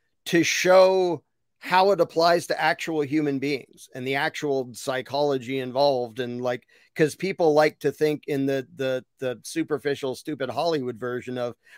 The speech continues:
well, there's evil villains who come in and they're evil villains doing evil villainy thing. And then there's the good people going, "This is horrible. We have to rise up." And that's not how anything ever works. It's not how actual evil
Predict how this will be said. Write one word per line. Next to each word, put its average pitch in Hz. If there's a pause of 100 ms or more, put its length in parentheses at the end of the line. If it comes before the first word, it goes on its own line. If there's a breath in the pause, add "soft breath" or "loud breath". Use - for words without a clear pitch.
well, 143
there's 131
evil 165
villains 170
who 160
come 160
in 147
and 143
they're 135
evil 165
villains 147
doing 147
evil 165
villainy 147
thing. 131 (300 soft breath)
And 147
then 165
there's 151
the 151
good 156
people 160
going, 139
"This 226
is 185
horrible. 190
We 180
have 196
to -
rise 185
up." 175
And 139 (500)
that's 147
not 160
how 160
anything 151
ever 147
works. 135
It's 113
not 127
how 139
actual 135
evil 131